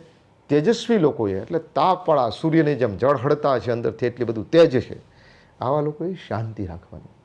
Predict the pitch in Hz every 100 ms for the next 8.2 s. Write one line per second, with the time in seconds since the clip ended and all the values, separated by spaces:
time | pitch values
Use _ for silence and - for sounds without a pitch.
0 | _ _ _ 101 120 123 135 131 123 120
1 | 113 95 _ _ _ _ _ _ _ 117
2 | 131 156 156 147 107 92 92 107 170 226
3 | 233 247 269 _ _ _ _ _ _ _
4 | 147 185 - 170 175 170 196 - - 170
5 | 160 156 147 127 - 143 139 151 - 139
6 | 135 - 127 131 110 - - - - 151
7 | 190 185 180 160 131 175 - 196 170 -
8 | 135 110